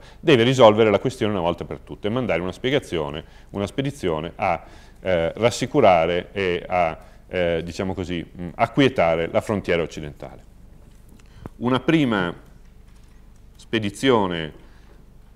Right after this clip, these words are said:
viene distrutta, eh, in mare da una tempesta, il Meltemi, non so se avete, che è un vento che soffia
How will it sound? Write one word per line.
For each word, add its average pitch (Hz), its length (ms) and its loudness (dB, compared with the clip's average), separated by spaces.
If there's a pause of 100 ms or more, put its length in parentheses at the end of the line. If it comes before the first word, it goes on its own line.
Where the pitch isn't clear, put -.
viene 110 260 0
distrutta, 101 840 -2 (320)
eh, 80 960 -8 (220)
in 110 160 -4
mare 98 680 0
da 101 160 -2
una 95 140 -4
tempesta, 92 680 -8 (800)
il 87 140 -12
Meltemi, 80 680 -6
non 76 160 -16
so 82 140 -14
se - 100 -18
avete, 73 300 -16
che - 100 -14
è 90 40 -6
un 85 120 -8
vento 95 320 -6
che - 100 -16
soffia 85 600 -8